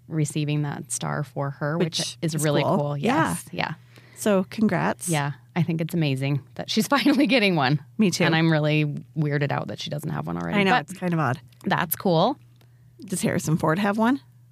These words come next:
Speaker 1: I'm sure he does.
Speaker 2: I'm
Speaker 1: I'm
Speaker 2: sure
Speaker 1: sure
Speaker 2: he
Speaker 1: Mark
Speaker 2: does.
Speaker 1: Hamill does too.
Speaker 2: Probably.
Speaker 1: Yeah. I don't know. <sighs> Poor Carrie Fisher. <laughs>
Speaker 2: Poor misogyny is alive and well.
Speaker 1: <laughs> Yes.
Speaker 2: <laughs>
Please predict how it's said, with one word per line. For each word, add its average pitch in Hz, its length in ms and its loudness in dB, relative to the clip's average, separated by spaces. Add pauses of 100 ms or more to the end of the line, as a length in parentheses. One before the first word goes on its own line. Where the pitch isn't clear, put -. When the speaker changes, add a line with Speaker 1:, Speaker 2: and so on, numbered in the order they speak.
Speaker 1:
I'm 214 140 2
sure 330 200 2
he 339 120 2
does. 160 180 4
Speaker 2:
I'm 202 40 6
Speaker 1:
I'm 196 160 4
Speaker 2:
sure 202 100 2
Speaker 1:
sure 208 160 6
Speaker 2:
he 202 40 2
Speaker 1:
Mark 190 260 4
Speaker 2:
does. 165 80 0
Speaker 1:
Hamill 247 280 4
does 175 260 0
too. 254 120 -2
Speaker 2:
Probably. 202 480 2
Speaker 1:
Yeah. 240 240 4 (440)
I 165 220 2
don't 170 140 2
know. 156 100 2 (540)
<sighs> - 680 -16
Poor 160 180 -2
Carrie - 260 -6
Fisher. - 400 -8 (580)
<laughs> - 500 -4
Speaker 2:
Poor 196 340 0
misogyny 175 680 2
is 190 160 0
alive 247 240 2
and 180 100 2
well. 196 340 4
Speaker 1:
<laughs> - 40 -20
Yes. - 800 -2 (1600)
Speaker 2:
<laughs> 226 140 0